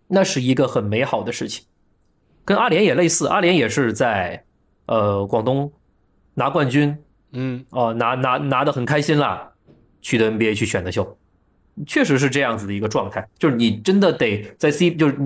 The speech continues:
Speaker 1: 你如何去证明自己在C B A是有统治地位的，除了数据上面确实高人一块儿之外，
Speaker 2: 嗯。
Speaker 1: 你得拿冠军。
Speaker 2: 哎。
Speaker 1: 如果杨汉森为青岛这样一支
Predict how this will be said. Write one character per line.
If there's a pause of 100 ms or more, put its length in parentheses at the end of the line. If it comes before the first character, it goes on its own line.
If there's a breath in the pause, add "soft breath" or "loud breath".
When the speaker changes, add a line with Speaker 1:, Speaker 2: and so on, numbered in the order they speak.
Speaker 1:
你
如
何
去
证
明
自
己
在
C
B
A
是
有
统
治
地
位
的， (400 soft breath)
除
了
数
据
上
面
确
实
高
人
一
块
儿
之
外， (120)
Speaker 2:
嗯。
Speaker 1:
你
得
拿
冠
军。 (300)
Speaker 2:
哎。 (160)
Speaker 1:
如
果
杨
汉
森
为
青
岛
这
样
一
支